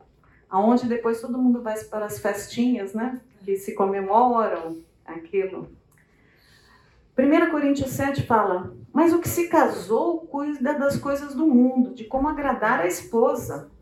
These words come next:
E assim está dividido. Também a mulher, tanto a viúva como a virgem, cuida das coisas do Senhor, para ser santa, assim como,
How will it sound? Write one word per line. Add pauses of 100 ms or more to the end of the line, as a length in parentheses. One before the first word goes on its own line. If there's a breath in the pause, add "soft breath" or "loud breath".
(800)
E
assim
está
dividido.
Também
a
mulher,
tanto
a
viúva
como
a
virgem,
cuida
das
coisas
do
Senhor,
para
ser
santa, (320 soft breath)
assim
como,